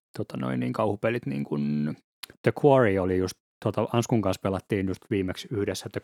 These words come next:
Quarry, joka oli Supermassiven semmonen, tota, slasher-peli. Ne on niinku interaktiivisia kauhuleffoja, mitä ne on tehnyt jonkun verran, että niillä oli ne... Öö, tota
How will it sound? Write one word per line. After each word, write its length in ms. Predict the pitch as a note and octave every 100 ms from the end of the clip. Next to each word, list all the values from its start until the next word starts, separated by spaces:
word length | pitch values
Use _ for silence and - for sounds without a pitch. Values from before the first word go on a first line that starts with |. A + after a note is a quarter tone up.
| -
Quarry, 220 | G2+ G2
joka 260 | G2+ - C#3
oli 160 | C#3+
Supermassiven 720 | C#3 C3+ C3+ C3+ B2+ C#3+ C#3+ D#3
semmonen, 380 | D3 D3 D#3+ D#3+
tota, 300 | D#3+ - D3+ - _ _ _ _ _ _ _ _ _
slasher-peli. 1500 | - A#2+ A2+ A2 - G2 F#2 - _ _ _ - G2+ F#2+ - _ _ -
Ne 60 |
on 120 | A2+ E3
niinku 140 | E3
interaktiivisia 920 | D#3+ E3 C3+ A#2 - A2 G#2+ G2+ G#2+ G2+
kauhuleffoja, 920 | G#2+ G#2+ G2 G2 F2 F#2 - G2+ F2+
mitä 200 | F2+ F#2
ne 100 | F2+
on 100 | F2
tehnyt 260 | F#2+ F#2 F2+
jonkun 220 | F#2 F#2
verran, 160 | F#2+
että 80 | F#2
niillä 180 | G2 F#2+
oli 180 | F#2+ G2
ne... 300 | G2 F#2+ G#2+ _ _ _ _ -
Öö, 480 | G2+ F2+ F2+ F2+ F#2 - _ _ _ _ _ -
tota 440 | G#2+ - F#2 F#2